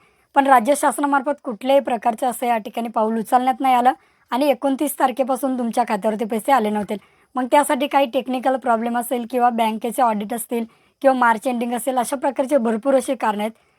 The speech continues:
पण महाराष्ट्र शासनामार्फत अखेर आता मुहूर्त लागलाय. नमो शेतकरी महासन्मान निधीचा सहावा हप्ता तुमच्या खात्यावरती जमा व्हायला आजपासून, म्हणजेच दोन एप्रिलपासून सुरुवात झालेली आहे. खूप साऱ्या शेतकरी बंधूंच्या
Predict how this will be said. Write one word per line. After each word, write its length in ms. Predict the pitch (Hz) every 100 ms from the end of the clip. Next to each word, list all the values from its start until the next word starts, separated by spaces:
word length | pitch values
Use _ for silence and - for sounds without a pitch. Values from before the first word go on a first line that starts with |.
| _ -
पण 100 | 285
महाराष्ट्र 440 | 240 247 277 320 277
शासनामार्फत 680 | 285 294 277 254 208 247 247
अखेर 280 | 226 294
आता 220 | 233 196 233
मुहूर्त 380 | 220 240 247 262
लागलाय. 340 | 240 208 214 302 _ _ _ _
नमो 280 | 240 262 302
शेतकरी 380 | 294 302 - 311
महासन्मान 560 | 269 240 233 254 254 247
निधीचा 380 | 214 226 247
सहावा 360 | 254 269 233 254
हप्ता 240 | 220 - 226
तुमच्या 340 | 226 220 247
खात्यावरती 440 | 226 208 214 208 226
जमा 220 | 214 214
व्हायला 220 | 208 214
आजपासून, 440 | 214 - 226 262 294 _ _ _ _ -
म्हणजेच 360 | 240 247 285 254
दोन 220 | 240 240
एप्रिलपासून 580 | 226 226 226 220 262 262
सुरुवात 280 | 233 226
झालेली 340 | 214 226 202 202
आहे. 100 | - _ _ _
खूप 160 | 247 269
साऱ्या 220 | 285 294 285
शेतकरी 320 | 262 - 262
बंधूंच्या 460 | 247 233 233 226